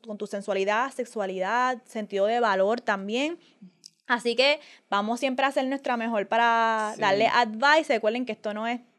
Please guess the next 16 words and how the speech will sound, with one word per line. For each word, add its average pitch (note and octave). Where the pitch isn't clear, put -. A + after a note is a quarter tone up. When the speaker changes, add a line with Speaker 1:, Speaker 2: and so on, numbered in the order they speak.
Speaker 2:
No E3
Speaker 1:
una A3
sesión B3
de A#3+
Speaker 2:
sustituye. -
Speaker 1:
tera-, B3
no A3+
su-, A3+
no A#3
sustituye B3+
terapia. C4+
Y, D#4+
eh, A#3
por A#3+
otra B3
parte, D#4+